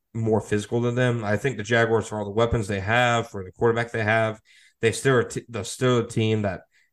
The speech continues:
hasn't figured out how to be more physical and bully the other team. You kinda saw it against the Colts last week.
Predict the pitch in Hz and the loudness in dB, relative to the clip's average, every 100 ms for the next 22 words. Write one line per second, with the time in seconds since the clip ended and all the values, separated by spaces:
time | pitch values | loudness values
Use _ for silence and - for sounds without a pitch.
0 | _ - - 117 104 110 113 104 110 95 | _ -6 0 0 0 -4 -2 -2 -4 -4
1 | 101 101 110 104 101 - 107 104 113 92 | -6 -6 -6 -4 -6 -4 -6 -6 -6 -8
2 | 90 107 107 104 104 107 101 113 110 104 | -6 -6 -6 -4 -4 -4 -4 -4 -2 -2
3 | 139 120 135 117 117 104 101 - 95 - | 0 2 2 2 0 -6 -8 -8 -8 -4
4 | 107 104 120 117 113 | -4 -4 -4 -6 -6